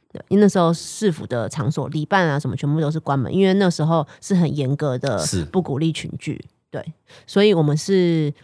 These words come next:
Speaker 1: 我立刻就是转了，还去网络上面找，因为中华电信那个市话接手机只能转一支，就另-，我还，还，我又嫁接了另外一个公司，这样，反正就是我把它转到三支手机，所以我变我们服务处每一个助理在家里都可以接到服务处的电话，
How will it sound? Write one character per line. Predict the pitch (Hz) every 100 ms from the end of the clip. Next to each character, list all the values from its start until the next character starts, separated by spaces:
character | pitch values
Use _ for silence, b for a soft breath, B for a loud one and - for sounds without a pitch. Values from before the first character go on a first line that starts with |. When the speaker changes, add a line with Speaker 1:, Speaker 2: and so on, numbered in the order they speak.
| b
Speaker 1:
我 | 165 170
立 | 208
刻 | 190 202
就 | 185
是 | 180 175
转 | - 123 82
了， | 82 64 52 -
还 | - 175
去 | 170 -
网 | 165 151
络 | 175
上 | 180 170
面 | 165
找， | - - - b
因 | 226
为 | 214
中 | 220
华 | 170
电 | 185 175
信 | 185 160 -
那 | 185
个 | - 165
市 | - 180
话 | 175 156
接 | - 156 147
手 | 131
机 | - 147
只 | -
能 | -
转 | 156 -
一 | 160
支， | - - - b b b -
就 | 170
另-， | 185 208
我 | 151
还， | 165
还， | 165 180 175
我 | - 196
又 | 233
嫁 | 254 202
接 | 196
了 | 165
另 | 165
外 | 156
一 |
个 | 131
公 | - -
司， | 151 110
这 | 92
样， | 113 -
反 | 156
正 | 190
就 | 202
是 | 185 190
我 | 147
把 | 139 120
它 |
转 | 151 -
到 | 139
三 | 151 127
支 | 120
手 | 135 -
机， | -
所 | - 202
以 |
我 | 175
变 | 160 165
我 | 143
们 | -
服 | 147
务 | 151
处 | 156 156
每 | 131
一 |
个 | 135 147
助 | 165
理 | 175 156
在 | - 185
家 | 165 160
里 | 160 156 - B B
都 | 175
可 | 196
以 |
接 | 156 156
到 |
服 | 160 92
务 | -
处 | 165
的 | -
电 | -
话， | 156